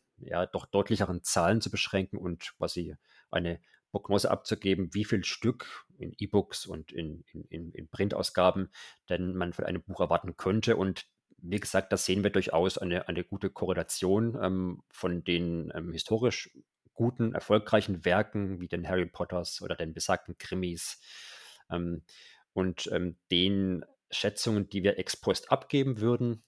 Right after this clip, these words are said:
Ähm, und das ist ja ganz gut und muss auch so sein, weil wir ja eben auch davon gelernt haben. Das heißt, wir haben die Maschine ja auch trainiert mit ganz, ganz vielen, äh, Tausenden, Zehntausenden von Büchern.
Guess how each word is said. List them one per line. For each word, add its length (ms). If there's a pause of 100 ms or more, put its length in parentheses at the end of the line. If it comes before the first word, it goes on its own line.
Ähm, 260
und 340
das 140
ist 120
ja 80
ganz 220
gut 260
und 180
muss 160
auch 160
so 100
sein, 280
weil 140
wir 60
ja 200
eben 260 (120)
auch 100
davon 320
gelernt 420
haben. 220
Das 80
heißt, 180
wir 120
haben 240 (480)
die 60
Maschine 340
ja 100
auch 140
trainiert 760
mit 400
ganz, 240
ganz 200
vielen, 480
äh, 220
Tausenden, 540
Zehntausenden 640
von 180
Büchern. 540